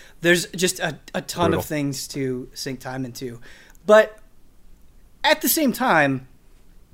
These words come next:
Speaker 1: while I'm glad, well, I wish the side quest would be better. I do. I'm glad that the, that optional stuff is there for people who wanna dig into it. And I also do think, like, the main story really holds up. Um, I know com-,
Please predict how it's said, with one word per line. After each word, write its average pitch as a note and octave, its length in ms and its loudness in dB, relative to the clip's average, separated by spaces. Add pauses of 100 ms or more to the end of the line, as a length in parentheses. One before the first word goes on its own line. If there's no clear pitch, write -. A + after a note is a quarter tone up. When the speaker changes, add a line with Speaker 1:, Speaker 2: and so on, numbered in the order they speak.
(200)
Speaker 1:
while G#3+ 200 2
I'm G#3+ 160 2
glad, A3 500 2 (580)
well, A#3+ 140 6
I C4 40 10
wish E4 240 6
the E4+ 120 0
side B3+ 220 2
quest - 180 4
would F3 120 -2
be D3+ 120 -2
better. C3 360 -6
I F#3 80 0
do. B2+ 360 -2 (1120)
I'm F#3+ 180 4
glad A3+ 420 6 (180)
that F#3+ 180 2
the, F#3 140 2
that F3 240 -2
optional F3 320 -2
stuff D#3+ 180 -2
is C#3+ 100 -8
there C#3+ 140 -2
for C#3 120 -10
people C#3+ 260 -6
who C#3 80 -4
wanna B2+ 180 -6
dig B2 200 -10
into C#3 260 -4
it. F3+ 180 -2
And F3+ 80 -2
I G3+ 80 -2
also G#3+ 340 -2
do E3 220 -4
think, C#3+ 380 -8
like, C3 220 -10
the D#3 100 -10
main D#3 180 -4
story C3+ 380 -10
really C3 240 -10
holds B2 260 -14
up. A2 300 -18 (400)
Um, C#3 280 -8
I F#3 80 0
know G#3+ 140 4
com-, F3+ 160 -4